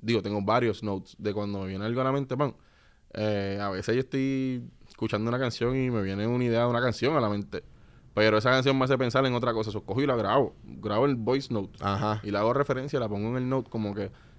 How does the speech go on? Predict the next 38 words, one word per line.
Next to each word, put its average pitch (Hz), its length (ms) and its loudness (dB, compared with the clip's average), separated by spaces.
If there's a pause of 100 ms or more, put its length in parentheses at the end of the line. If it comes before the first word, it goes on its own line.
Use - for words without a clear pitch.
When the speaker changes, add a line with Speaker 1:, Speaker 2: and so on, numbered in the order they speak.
(120)
Speaker 1:
en 110 100 -2
este 131 160 -2
momento 151 280 0
estaba 120 220 -2
pensando 131 380 -2
esto 113 200 -2
y - 40 2
esto 127 180 -6
y - 20 2
esto 127 180 -4
y - 20 -6
me 98 60 -4
hace 110 100 -4
sentir 117 320 -2
esto 98 180 -2
y 104 40 2
esto 104 200 -4
y - 20 -6
esto. - 280 -12 (440)
Por 104 180 2
tal - 160 6
razón. 104 320 0 (420)
¿Entiendes? 113 440 -2
Y 107 360 -2
después, 101 340 -2
pues, 180 120 0
me 127 120 0
siento 165 360 -2
a, 101 420 0
a - 1120 -18
organizarlo. 95 580 -6 (120)
Speaker 2:
Exacto. 104 260 0
Speaker 1:
Y 104 140 2
ver - 100 2
cómo, 160 400 0
cómo 147 240 -2
se 147 80 -2
ejecuta. 123 400 -2